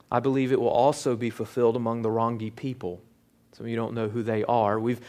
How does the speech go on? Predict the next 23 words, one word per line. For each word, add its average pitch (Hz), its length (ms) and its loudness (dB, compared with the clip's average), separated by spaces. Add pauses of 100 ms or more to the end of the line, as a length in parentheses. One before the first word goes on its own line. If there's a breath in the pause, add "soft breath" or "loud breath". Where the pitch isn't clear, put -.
announced 139 380 0
this 135 120 -10
the 135 60 -6
last 127 260 2
couple 120 220 0
of 113 80 -2
weeks. 127 220 0
It's 98 80 -10
such 135 180 0
a 123 40 -2
big 117 200 -2
deal. 127 160 4
I 117 40 6
want 117 220 0
to - 60 -12
share 127 220 2
it 120 80 -6
with 127 180 0
you 117 160 -2 (220 loud breath)
again. 117 560 0 (360 loud breath)
Uh, 117 80 -4
we've 139 380 4
supported, 131 840 2